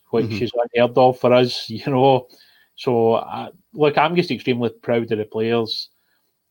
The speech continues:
Speaker 1: I know that in previous years we've done well, but this year is like a new level.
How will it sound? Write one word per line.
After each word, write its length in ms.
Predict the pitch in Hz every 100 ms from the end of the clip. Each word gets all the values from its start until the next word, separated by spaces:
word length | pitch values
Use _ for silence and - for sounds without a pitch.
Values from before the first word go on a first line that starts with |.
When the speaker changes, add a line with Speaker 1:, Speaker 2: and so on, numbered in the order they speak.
| _
Speaker 1:
I 80 | 123
know 680 | 127 131 131 131 127 120 107 _ _ _ _ _ _ _ _ _ _ -
that 260 | 127 117 - _ _ _ _ _ _
in 120 | 123 117
previous 460 | 127 123 120 110
years 160 | 127 113
we've 140 | 110
done 220 | 120 117
well, 260 | 113 113 117
but 160 | 120 110
this 260 | 131 -
year 180 | 135 127
is 80 | 113
like 160 | 117 110
a 40 |
new 200 | 110 113
level. 460 | 107 110 117 120